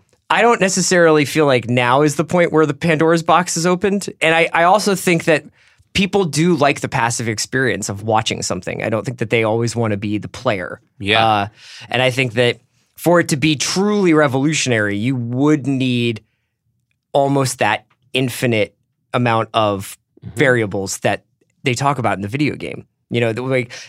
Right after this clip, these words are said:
Speaker 1: that they talk about in Bandersnatch itself is like, I just wanna keep adding paths. To make it truly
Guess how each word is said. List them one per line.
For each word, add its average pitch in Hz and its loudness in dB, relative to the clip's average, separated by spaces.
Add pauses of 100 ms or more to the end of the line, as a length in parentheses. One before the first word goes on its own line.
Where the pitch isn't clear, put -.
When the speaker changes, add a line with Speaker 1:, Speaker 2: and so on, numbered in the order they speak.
Speaker 1:
that 127 2
they 131 2
talk 143 2
about 135 2
in 135 0
Bandersnatch 123 0
itself 110 0
is 104 -4
like, 101 -4
I 113 -2
just 117 -6
wanna 123 -2
keep 131 -4
adding 107 -2
paths. - -4 (320)
To 175 0
make 208 2
it 196 -2
truly 175 2